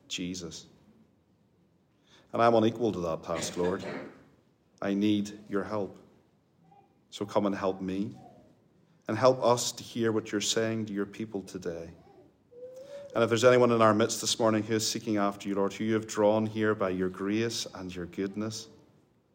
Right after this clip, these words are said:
that you'd open the eyes of their hearts to receive the love that Jesus has for them.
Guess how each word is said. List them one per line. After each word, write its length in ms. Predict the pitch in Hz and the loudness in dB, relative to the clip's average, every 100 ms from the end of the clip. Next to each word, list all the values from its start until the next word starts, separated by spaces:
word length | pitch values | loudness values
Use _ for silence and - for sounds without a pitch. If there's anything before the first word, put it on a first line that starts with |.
| - - - - - _ | -20 -20 -20 -20 -20 _
that 100 | - | -8
you'd 120 | 110 | -2
open 160 | 104 101 | -2 0
the 100 | 101 | 0
eyes 240 | 101 98 | 2 0
of 80 | 95 | -2
their 160 | 98 95 | 0 -2
hearts 400 | 92 87 87 - | 0 -4 -4 -8
to 140 | 95 | -8
receive 500 | 85 - - 90 90 | -6 -4 -4 -4 -6
the 80 | 87 | -8
love 400 | 87 90 87 80 - - _ _ _ _ | -6 -4 -4 -6 -16 -20 _ _ _ _
that 80 | - | -16
Jesus 380 | - 90 87 85 | -10 -8 -6 -8
has 320 | - 87 82 | -8 -6 -6
for 160 | - 87 | -8 -8
them. 340 | 78 78 78 | -10 -10 -12